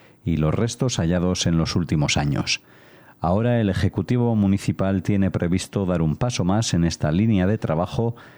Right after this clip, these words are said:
actuando en la planta baja del edificio.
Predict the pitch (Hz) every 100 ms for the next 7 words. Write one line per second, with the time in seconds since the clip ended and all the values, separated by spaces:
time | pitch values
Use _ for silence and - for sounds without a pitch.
0 | - - 76 - - 87 95 95 90 80
1 | - 104 101 98 90 - - 101 87 82
2 | 80 80 127 120 87 73